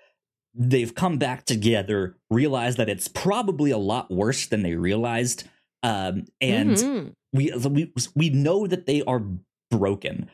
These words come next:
Speaker 1: but them, the, the way that they suggest the hunt and do the masks and all that stuff, and w-, what I just said, like, "Let's do it right."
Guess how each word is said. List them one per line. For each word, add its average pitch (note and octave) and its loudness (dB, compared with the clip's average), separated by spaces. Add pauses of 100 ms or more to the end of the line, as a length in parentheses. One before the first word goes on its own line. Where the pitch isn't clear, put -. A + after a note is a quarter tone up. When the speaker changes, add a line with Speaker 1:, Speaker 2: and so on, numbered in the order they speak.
(160)
Speaker 1:
but A#2 0
them, D#3+ 0 (760)
the, C3 2
the C#3+ 4
way B2 2
that A3 -2
they D3+ -2 (120)
suggest B2 0
the F3+ 2
hunt G#2+ -4
and G2 -2
do A2 2
the E3+ 0
masks G2 -2
and F#2 2
all G2+ 0
that A#2+ -4
stuff, F#2 -4 (320)
and A2+ 0
w-, A#2 -2
what A#2 0
I B2 -2
just A2+ -2
said, F2+ -2
like, F#2 -4
"Let's F3 -2
do B2 0
it - -4
right." F2+ -2